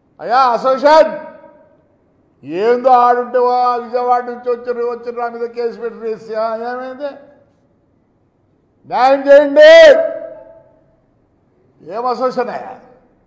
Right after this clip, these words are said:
ఏం అసోసియేషన్? పోయినాడు ఒక మంచి వ్యక్తి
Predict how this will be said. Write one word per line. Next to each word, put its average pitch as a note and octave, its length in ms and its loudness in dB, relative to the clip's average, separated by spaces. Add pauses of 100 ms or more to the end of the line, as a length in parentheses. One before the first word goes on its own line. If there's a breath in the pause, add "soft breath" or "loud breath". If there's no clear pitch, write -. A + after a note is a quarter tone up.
(1120)
ఏం C4+ 60 -10
అసోసియేషన్? B3+ 580 -10 (1900)
పోయినాడు A3+ 400 -12 (1080)
ఒక D#3+ 60 -20
మంచి F3 300 -16
వ్యక్తి F#3+ 640 -16